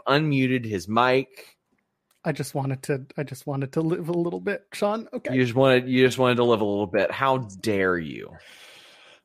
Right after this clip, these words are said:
Speaker 2: So anyway, back to the actual promo at hand.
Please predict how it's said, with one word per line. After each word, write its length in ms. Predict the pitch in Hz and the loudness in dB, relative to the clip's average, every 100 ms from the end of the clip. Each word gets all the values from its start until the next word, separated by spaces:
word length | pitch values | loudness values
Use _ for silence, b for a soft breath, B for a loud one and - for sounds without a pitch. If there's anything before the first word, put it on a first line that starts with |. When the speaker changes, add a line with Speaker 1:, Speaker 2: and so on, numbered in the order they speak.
| _ | _
Speaker 2:
So 260 | - 170 175 | -4 0 2
anyway, 420 | 139 120 131 143 - - | 0 -4 -6 -6 -6 4
back 200 | 247 - | 4 4
to 60 | |
the 100 | 190 | 4
actual 280 | 175 - 160 | 4 4 -2
promo 340 | - 156 151 | 0 0 0
at 60 | 143 | 0
hand. 440 | 127 139 135 131 | -2 -4 -4 -8